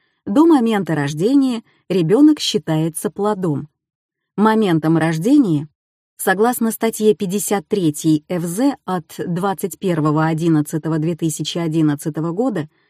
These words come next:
номер триста двадцать три дефис Ф З об основах охраны здоровья граждан в Российской Федерации –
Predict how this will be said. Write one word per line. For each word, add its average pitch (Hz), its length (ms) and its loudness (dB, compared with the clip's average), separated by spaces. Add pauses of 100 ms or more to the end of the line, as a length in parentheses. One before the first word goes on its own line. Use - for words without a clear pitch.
(220)
номер 226 320 2
триста 208 360 -2
двадцать 175 400 -4
три 165 160 0
дефис 160 460 -2
Ф 175 100 -2
З 165 460 -4
об 170 160 -2
основах 170 640 -2
охраны 175 480 0
здоровья 170 520 -2
граждан 156 540 0
в 151 60 -2
Российской 160 560 -2
Федерации – 175 800 -4